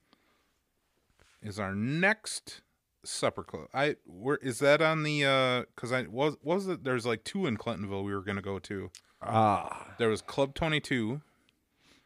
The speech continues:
Speaker 1: there was Matthew's, and then there's the
Speaker 2: Oh.
Speaker 1: one that's only open during summer.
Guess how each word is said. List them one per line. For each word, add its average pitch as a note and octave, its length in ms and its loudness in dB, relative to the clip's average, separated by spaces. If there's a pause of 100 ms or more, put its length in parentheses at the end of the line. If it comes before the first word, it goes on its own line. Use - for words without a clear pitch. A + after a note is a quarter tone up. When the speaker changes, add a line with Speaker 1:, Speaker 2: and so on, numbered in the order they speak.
(160)
Speaker 1:
there A2 120 -2
was G2 120 0
Matthew's, B2 520 2
and A#2 140 0
then A#2 100 0
there's A#2 200 0
the - 80 0
Speaker 2:
Oh. D#3 40 8
Speaker 1:
one C#3 200 10
that's A2+ 200 0
only B2+ 240 0
open A#2 280 -2
during A2+ 220 2
summer. F#2+ 460 -6